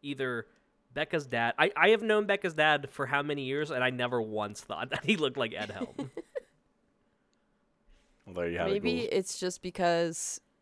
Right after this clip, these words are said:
Speaker 2: he does that thing that my dad does on The Office, where he goes, "Brickadidoo." And my dad does that all the time, you know? Weird things like that.
Speaker 3: And that physically changes his appearance to look
Speaker 2: It
Speaker 3: like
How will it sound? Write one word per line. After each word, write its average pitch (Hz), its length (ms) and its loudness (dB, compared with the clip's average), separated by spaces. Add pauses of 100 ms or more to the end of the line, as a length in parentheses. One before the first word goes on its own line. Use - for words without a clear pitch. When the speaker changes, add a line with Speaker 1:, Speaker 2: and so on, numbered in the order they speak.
(1400)
Speaker 2:
he 190 220 -10
does 175 300 2
that 175 260 4
thing 160 200 2
that 143 120 -2
my 151 160 -4
dad 147 280 -4
does 156 420 -6 (100)
on 160 140 -4
The 156 120 -2
Office, 165 600 -4 (600)
where 160 200 -8
he 151 40 -6
goes, 139 320 -10 (260)
"Brickadidoo." 208 1000 0 (760)
And 160 100 -8
my 151 120 -4
dad 120 280 -8
does - 220 -10
that - 160 -12
all - 140 -8
the - 60 -12
time, - 380 -14 (400)
you 175 100 -10
know? 170 240 -4 (680)
Weird 160 220 -8
things 156 280 -6
like 165 200 -6
that. 165 240 -4
Speaker 3:
And 92 300 -8
that 87 120 -4
physically 92 480 -4
changes 90 420 -6
his 87 120 -8
appearance 87 460 -8
to - 80 -10
look 92 140 -8
Speaker 2:
It 185 80 -6
Speaker 3:
like 190 60 -4